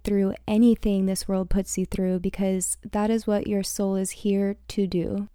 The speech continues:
And I'm here to tell you that you can handle it and you will make it through this. And you're gonna come out even stronger than ever before.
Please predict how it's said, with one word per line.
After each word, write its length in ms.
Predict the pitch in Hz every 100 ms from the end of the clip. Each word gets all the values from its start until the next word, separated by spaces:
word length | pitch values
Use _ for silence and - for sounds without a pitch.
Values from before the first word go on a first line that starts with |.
| -
And 180 | 208 202
I'm 200 | 208 214
here 200 | 214 202
to 80 | 196
tell 220 | 202 190
you 240 | 185 185
that 200 | 185 -
you 200 | 196 220
can 560 | - - 202 196 185 185
handle 500 | 226 208 196 196 220
it 220 | 233 294
and 220 | 247 208
you 160 | 202 220
will 260 | 196 196 190
make 220 | 190 -
it 120 | 190
through 200 | - 190
this. 420 | 190 214 - - -
And 160 | 220 202
you're 100 | 214
gonna 200 | 226 226
come 160 | 208
out 240 | 202 190 -
even 340 | 214 202 214
stronger 680 | 208 - 196 190 202 226 240 -
than 260 | 196 190 185 - - -
ever 400 | 269 233 214 202
before. 680 | 190 185 190 196 226 233